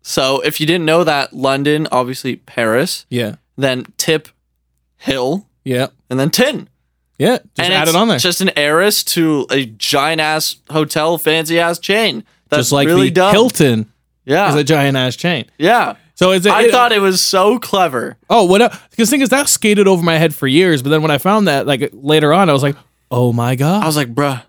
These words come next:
Speaker 2: It all makes sense now.
Speaker 1: Yeah.
Speaker 2: Yeah, but, like, there's so many little things in, like, T V shows. Like, I'll go back and watch old SpongeBob episodes with my brother that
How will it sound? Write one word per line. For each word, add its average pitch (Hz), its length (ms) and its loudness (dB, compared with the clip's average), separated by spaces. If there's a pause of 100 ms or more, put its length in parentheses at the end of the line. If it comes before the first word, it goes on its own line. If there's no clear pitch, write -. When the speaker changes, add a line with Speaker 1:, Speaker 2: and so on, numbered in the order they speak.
(140)
Speaker 2:
It 143 80 -4
all 139 140 2
makes 151 220 0
sense 208 280 -2
now. 120 220 -8 (100)
Speaker 1:
Yeah. 156 380 0 (400)
Speaker 2:
Yeah, 147 180 0
but, 147 120 0
like, 156 160 0
there's 202 180 4
so 262 140 0
many 294 120 -2
little 185 180 2
things 165 200 -2
in, 156 80 -2
like, 147 160 -4
T 151 140 -2
V 139 160 0
shows. 170 240 2
Like, 160 200 -2
I'll 208 180 0
go 277 120 4
back 185 220 0
and 170 80 2
watch 160 200 0
old 160 200 0
SpongeBob 147 420 -2
episodes 131 380 -4
with 123 60 -8
my 120 100 -2
brother 127 340 -2 (320)
that 131 360 0